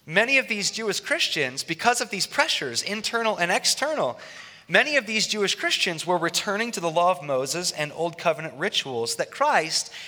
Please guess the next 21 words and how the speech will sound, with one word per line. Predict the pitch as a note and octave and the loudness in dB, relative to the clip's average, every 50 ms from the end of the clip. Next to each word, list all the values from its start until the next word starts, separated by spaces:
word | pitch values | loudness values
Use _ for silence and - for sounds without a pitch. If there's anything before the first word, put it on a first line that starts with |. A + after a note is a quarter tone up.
| - - - | -14 -4 2
had | - G#3 F3+ | 2 2 4
brought | D3 F3 F3+ E3+ F3 | 4 2 2 4 2
to | - - E3 D3+ D#3 D#3 D3 | -2 -2 -2 -2 -4 -8 -10
completion. | - F#3+ F3 - - C4+ E4 E4 - - - F#2+ - - - - - _ _ _ _ _ _ _ _ _ _ _ _ - - - - - - - - - | -10 -10 -6 -2 -2 -2 0 0 0 0 0 -2 -6 -16 -20 -20 -20 _ _ _ _ _ _ _ _ _ _ _ _ -18 -18 -18 -18 -20 -20 -20 -14 0
That, | C#3 G3 A3 - D#4+ A3 C3 A2 C3+ C#3+ - - - A3+ F4+ G#4 F4+ A3+ - | 4 4 6 8 8 6 6 6 4 2 2 4 4 6 6 6 4 2 2
and | - A#2 D3 G3+ - - - _ - - - - - - - - - | 0 -4 -8 -10 -14 -16 -18 _ -20 -20 -20 -20 -20 -20 -20 -4 0
they | F#3+ A#3+ | 0 2
were | B3+ B3 G#3+ | 2 0 -2
beginning | F#3 G3+ F3 A3+ C#4 E4+ E4+ C4+ G3+ | -2 0 2 2 2 2 2 -2 -2
to | - F#3+ | 0 2
segregate | F3+ - - - B3+ D4 - C#4 A3+ F#3 G3+ F3+ E3+ - | 2 4 4 4 2 2 2 -2 2 2 2 2 2 0
themselves | F#3 E3+ D#3+ D3+ - - G3+ G3+ B3 A#3+ F3 C#3 C3 C3+ - - | -4 -4 -2 0 2 4 4 6 6 6 6 6 4 2 0 -4
from | - - - G#3+ A#3 C#4 C#4+ A3 E3+ D3+ C#3+ C#3+ D#3+ G3 G#3 G3 | -4 0 2 4 4 4 6 4 4 4 2 0 -2 -8 -12 -8
the | - F3+ E3+ | -6 -2 2
other | F3 G3+ A#3 D4 C#4 | 4 4 4 2 2
members | A#3 A3 G#3+ G3 F#3+ F3+ - | 2 2 2 2 2 0 0
of | F3 D#3+ C#3 | 0 0 2
their | E3 E3 D3+ D3 | 2 2 2 4
church | - - - - B3+ B3+ B3+ A3+ - - - | 2 2 2 2 4 4 2 2 2 -2 -4
who | - G3+ G#3 G#3+ G#3+ G#3 - | -2 -2 -2 -2 -4 -8 -10
were, | E3+ E3+ G3 A3 A#3 B3 B3 B3 | -4 0 4 4 4 4 2 -2